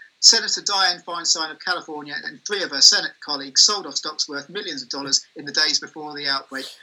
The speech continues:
crashed the market. So there you go. Not every leader around the world is inept.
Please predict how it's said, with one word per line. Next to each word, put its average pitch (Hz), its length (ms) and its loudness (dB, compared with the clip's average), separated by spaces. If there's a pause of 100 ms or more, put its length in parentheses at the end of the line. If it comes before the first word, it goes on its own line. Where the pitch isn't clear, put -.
(140)
crashed 494 280 -2 (100)
the 440 80 -2
market. - 380 -8 (720)
So - 160 4
there 190 140 4
you 190 80 0
go. 160 140 2 (280)
Not 233 300 -2
every 214 320 -4
leader 156 300 -6
around 147 260 0
the 147 60 -10
world 139 300 -6
is 127 100 -6
inept. 135 520 -4